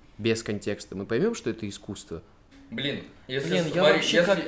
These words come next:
Speaker 2: если
Speaker 3: я, я,
Speaker 2: старое
Speaker 3: это,
Speaker 2: искусство
Speaker 3: нет, я
Speaker 2: с-,
Speaker 3: скажу,
Speaker 2: ну, давай.
Speaker 3: как, как, как я определяю, что это искусство? Я вот смотрю, слушаю, ещё что-то, чувствую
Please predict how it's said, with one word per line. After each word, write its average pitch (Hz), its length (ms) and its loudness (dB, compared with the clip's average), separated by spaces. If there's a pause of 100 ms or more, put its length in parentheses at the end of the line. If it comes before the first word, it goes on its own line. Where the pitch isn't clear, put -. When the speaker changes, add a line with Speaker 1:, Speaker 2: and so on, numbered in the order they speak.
(160)
Speaker 2:
если 147 240 -2
Speaker 3:
я, 156 60 4
я, 147 60 0
Speaker 2:
старое 208 320 4
Speaker 3:
это, 170 180 -4
Speaker 2:
искусство 175 220 -4
Speaker 3:
нет, 165 220 2
я 165 120 2
Speaker 2:
с-, 165 40 0
Speaker 3:
скажу, 147 280 -4
Speaker 2:
ну, - 60 -4
давай. 117 120 -4
Speaker 3:
как, 180 180 0
как, 165 180 -2
как 165 200 -6
я 151 80 -8
определяю, 131 420 -6
что 147 180 -10
это 120 160 -12
искусство? - 500 -14 (340)
Я 139 100 -2
вот 143 140 -6
смотрю, 170 600 -4 (300)
слушаю, 131 800 -8 (320)
ещё 139 400 -8
что-то, 117 560 -12 (640)
чувствую 135 580 -10